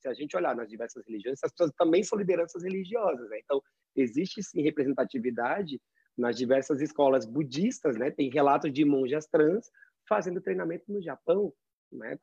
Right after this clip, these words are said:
Na, na, na própria do-, Jodoshin, na, na nossa ordem, tinha duas monjas fazendo treinamento em Nagoya. Então,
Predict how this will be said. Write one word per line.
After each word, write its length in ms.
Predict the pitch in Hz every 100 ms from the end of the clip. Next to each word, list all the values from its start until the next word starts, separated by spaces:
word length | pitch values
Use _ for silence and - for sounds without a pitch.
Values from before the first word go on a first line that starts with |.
| 76
Na, 220 | 117 120 127
na, 240 | 117 117
na 280 | 120 117 110
própria 280 | 127 123 139
do-, 200 | 135 117
Jodoshin, 680 | 117 131 160 175 185 185 156
na, 260 | 127 131
na 180 | 127 120
nossa 300 | 131 135 156
ordem, 480 | 143 147 180 135 113 _ _ _ _
tinha 400 | 123 139 156 -
duas 320 | 117 110 139 143
monjas 320 | 131 143 160
fazendo 260 | 139 120 123
treinamento 420 | 127 117 117 -
em 40 |
Nagoya. 520 | 127 160 165 190 175
Então, 320 | 127 117 135